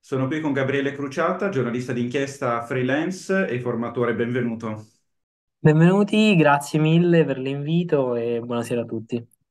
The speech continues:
Speaker 1: Gabriele fa parte di un team di giornalisti che ha confermato l'esistenza di migliaia di tombe senza nome, di migranti sepolti in una sessantina di cimiteri in tutta Europa.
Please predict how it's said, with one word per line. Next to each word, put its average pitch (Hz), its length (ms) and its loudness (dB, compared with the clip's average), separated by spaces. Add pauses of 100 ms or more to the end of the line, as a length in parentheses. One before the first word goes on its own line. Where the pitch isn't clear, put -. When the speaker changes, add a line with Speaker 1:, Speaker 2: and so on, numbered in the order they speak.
(640)
Speaker 1:
Gabriele 123 380 0
fa 127 120 -2
parte 113 380 -2
di 110 120 -2
un 120 100 -2
team 123 160 -2
di 117 80 -2
giornalisti 113 640 -4
che 113 160 -4
ha 101 260 -2
confermato 113 680 -4
l'esistenza 120 600 -4
di 104 140 -6
migliaia 107 440 -2
di 107 160 -8
tombe 113 380 -2
senza 110 480 -6
nome, 120 380 -4
di 110 100 -4
migranti 110 420 -4
sepolti 117 500 -6
in 110 40 -2
una 101 220 -6
sessantina 107 520 -8
di 98 120 -8
cimiteri 113 600 -4
in 107 140 -4
tutta 107 560 -8
Europa. 131 840 -2